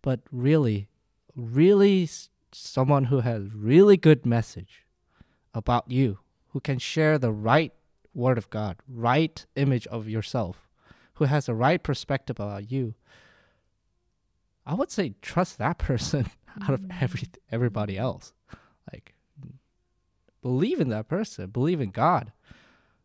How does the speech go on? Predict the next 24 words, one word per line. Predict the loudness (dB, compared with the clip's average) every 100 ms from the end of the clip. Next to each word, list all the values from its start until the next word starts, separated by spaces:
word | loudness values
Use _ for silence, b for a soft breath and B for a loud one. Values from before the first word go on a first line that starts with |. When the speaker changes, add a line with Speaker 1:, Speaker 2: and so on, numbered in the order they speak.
| _
Speaker 1:
Like, | -8 -8 -10 _ _ _ _ _ _ _ _
and | -2 0 0 -2 _ _ _ _ -20
having | -2 0 2 2
the | 0
correct | -4 -2 2 4 2 0 -18 -20 _ _ _ _ -2
message | -2 -2 -8 -8
is, | -12 -14 -16 _ -20
uh, | -12
important, | -10 -4 -4 -4 -6
and | -6 -6 -10
having | -2 -2 0 -4
the | -6 -4
right | 0 0 0
person | -4 -4 -4 -8 -4
who | -4 -4 -8 _ b b _ _
can | -6
share | -4 -2 0 2 2
that | 2 -2 -10 _ _ _ _ _ _ _ _ _ -8
is | -2
important | -2 0 0 0
than | -2
having | 0 2 2
thousand | 4 8 10 8
friends. | 8 6 4 2 -8